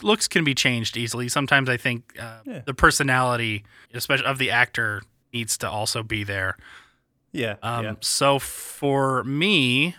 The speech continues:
Speaker 1: uh, I looked around. I did go with an actress who's a little bit older now, but I don't think that makes her any less of a badass.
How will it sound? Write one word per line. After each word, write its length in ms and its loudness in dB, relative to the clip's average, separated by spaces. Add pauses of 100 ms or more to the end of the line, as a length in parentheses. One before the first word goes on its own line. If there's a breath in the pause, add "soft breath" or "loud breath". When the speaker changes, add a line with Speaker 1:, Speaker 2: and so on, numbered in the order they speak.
(160)
Speaker 1:
uh, 40 -6
I 260 2
looked 240 2
around. 260 8
I 60 4
did 240 0
go 120 4
with 200 2
an 100 0
actress 360 2
who's 140 -6
a 40 -6
little 160 0
bit 160 2
older 260 0
now, 340 4
but 320 -4
I 60 -2
don't 220 -4
think 180 -4
that 140 -4
makes 220 -6
her 100 0
any 160 -2
less 300 -2
of 80 -6
a 60 -6
badass. 680 -2